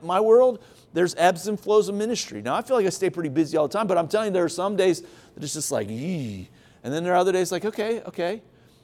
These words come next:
I sent a meme to my wife not too long ago that says, "Adulthood is just telling ourselves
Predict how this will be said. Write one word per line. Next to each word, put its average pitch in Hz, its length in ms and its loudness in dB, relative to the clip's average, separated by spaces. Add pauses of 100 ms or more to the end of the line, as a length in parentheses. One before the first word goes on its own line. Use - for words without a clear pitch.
(140)
I 143 140 2
sent 185 240 -2
a - 20 -2
meme 196 340 -2
to 180 100 -4
my 180 120 0
wife 185 300 0
not 160 160 -4
too 160 160 -2
long 147 220 -2
ago 135 240 -2
that 127 80 -4
says, 123 260 -12 (140)
"Adulthood 165 640 2
is 147 120 -6
just - 240 -8
telling 180 300 -4
ourselves 151 480 -2